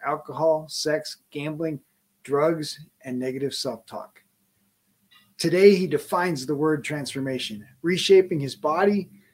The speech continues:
by swapping sixty pounds of body fat with thirty pounds of muscle and bone, and he discovered a simple cure for his incurable autoimmune disease in the process. Now physically, mentally, spiritually,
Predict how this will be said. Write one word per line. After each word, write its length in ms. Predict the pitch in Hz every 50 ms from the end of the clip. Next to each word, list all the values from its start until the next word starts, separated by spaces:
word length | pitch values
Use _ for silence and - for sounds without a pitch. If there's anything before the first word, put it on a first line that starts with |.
| _ _ _
by 100 | 151 147
swapping 440 | 147 - - 165 160 160 - 151 131
sixty 360 | - - 190 180 - - 170
pounds 300 | - - 165 170 160 135
of 80 | 127 -
body 260 | 160 156 170 175 165
fat 380 | - - 180 180 180 175 - 139
with 140 | 143 -
thirty 280 | - - 175 170 165 160
pounds 300 | - 160 165 165 156 -
of 80 | 139 135
muscle 320 | 147 160 151 - - 143
and 100 | 131 123
bone, 380 | 123 156 170 190 214 208 185 - _ _ _ _ _ _ _ _ _ _ _ _ -
and 160 | 170 175 170
he 60 | 160
discovered 480 | 143 143 127 - - 180 175 170 160 147
a 60 | 139
simple 340 | - - - 170 170 - 175
cure 420 | - - - 185 170 156 143 127
for 160 | - - 131
his 200 | 131 143 139 -
incurable 840 | - - 190 190 185 185 - 226 240 208 135 123 131 135 139 139 - _ _ -
autoimmune 520 | 135 143 147 143 139 143 156 165 160 151
disease 440 | 135 127 113 127 131 131 127 117 127
in 80 | 131
the 40 | 131
process. 720 | 113 - 139 135 127 123 - - 113 110 110 - - - - _ _ _ _ _ _ _ _ _ _ _ _ _ _ _ _ _ -
Now 240 | 147 147 160 160 -
physically, 760 | - - _ 185 190 180 190 214 208 - 220 226 220 220 226 _
mentally, 480 | 156 151 160 180 196 196 196 208 214 175
spiritually, 560 | - - - - 170 185 185 180 - 220